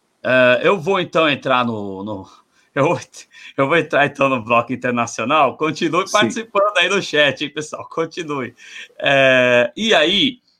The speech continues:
Speaker 1: a querida Giovana Visaco, ela pergunta aqui pro senhor, é, sobre o panorama da China, né? É, a China com conflitos ali, Índia, Austrália,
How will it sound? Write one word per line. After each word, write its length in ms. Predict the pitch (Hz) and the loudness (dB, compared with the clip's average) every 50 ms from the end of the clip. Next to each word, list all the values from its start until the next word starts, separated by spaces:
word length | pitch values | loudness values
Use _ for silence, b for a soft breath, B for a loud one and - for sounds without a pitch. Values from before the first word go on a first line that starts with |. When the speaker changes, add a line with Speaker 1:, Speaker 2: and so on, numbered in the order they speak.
| _ _ _ _ | _ _ _ _
Speaker 1:
a 800 | - 127 127 127 127 123 123 120 117 117 113 110 107 107 101 98 - - | -2 0 2 4 4 4 4 2 2 2 2 2 0 0 -2 -4 -8 -6
querida 720 | 185 170 151 143 170 180 156 131 131 123 117 107 95 - _ _ _ _ _ _ _ _ _ _ - | -4 -2 -2 -2 -2 -4 -2 0 2 2 2 2 0 -4 _ _ _ _ _ _ _ _ _ _ -12
Giovana 920 | 127 - 156 160 139 123 104 113 135 151 143 131 127 123 113 110 107 101 | -6 -2 0 0 0 -2 -2 -2 -2 0 0 0 -2 -2 -2 -4 -6 -6
Visaco, 680 | 107 123 113 - - 139 156 147 131 - - - 123 b b b b b b | -8 -8 -10 -8 -4 -2 0 0 0 -2 -6 -12 -20 b b b b b b
ela 260 | 156 139 135 139 135 | 0 2 2 2 2
pergunta 580 | - 156 147 131 120 120 147 147 143 143 127 110 | 0 -2 -4 -4 -4 -4 -4 -4 -4 -6 -8 -8
aqui 320 | 104 - - 139 147 139 | -8 -8 -6 -6 -6 -6
pro 220 | 143 147 123 110 | -8 -10 -14 -14
senhor, 440 | 104 - - - 127 147 143 135 - b b b b b _ _ | -14 -14 -12 -10 -8 -6 -6 -8 -10 b b b b b _ _
é, 240 | - - 107 107 107 | -8 -6 -6 -6 -6
sobre 960 | - - - 170 170 175 180 185 175 196 185 185 180 180 175 170 165 151 - | -6 -8 -6 -4 -2 0 0 -2 -2 -4 -8 -8 -6 -4 -4 -4 -4 -4 -4
o 200 | 170 170 175 175 | -2 -2 -2 -4
panorama 580 | 170 - 190 180 175 160 151 151 165 170 165 160 | -2 -2 0 0 0 2 2 2 2 2 0 0
da 140 | 139 120 - | 0 -2 -2
China, 480 | - - - 147 156 151 131 110 104 | -4 -6 -4 -2 0 0 2 0 0
né? 380 | 101 104 113 131 139 135 120 b b b b b _ | 0 0 0 0 0 0 -2 b b b b b _
É, 680 | - 110 113 113 110 110 110 113 110 107 104 104 104 95 | -2 0 2 4 4 4 4 4 4 2 2 2 2 2
a 60 | 95 | 0
China 600 | - - - 151 156 156 151 143 135 123 120 123 - | 0 -2 -2 0 0 2 2 2 0 0 -2 -4 -6
com 180 | 127 127 123 | -8 -8 -8
conflitos 600 | 117 - 110 107 - - 131 147 139 139 - - | -8 -10 -12 -14 -10 -6 -4 -4 -4 -4 -6 -8
ali, 480 | 120 113 113 123 143 147 147 135 - b b b b _ _ _ - | -6 -4 -2 0 2 2 2 2 0 b b b b _ _ _ 0
Índia, 640 | 143 165 165 160 156 147 123 127 131 120 120 117 | 2 4 4 4 2 2 2 2 4 4 4 4
Austrália, 1120 | - 110 127 120 117 - - - - 131 135 143 147 147 151 147 147 147 139 135 135 127 | 2 2 2 2 0 -2 -6 -6 0 2 4 4 6 4 4 4 2 4 4 2 2 2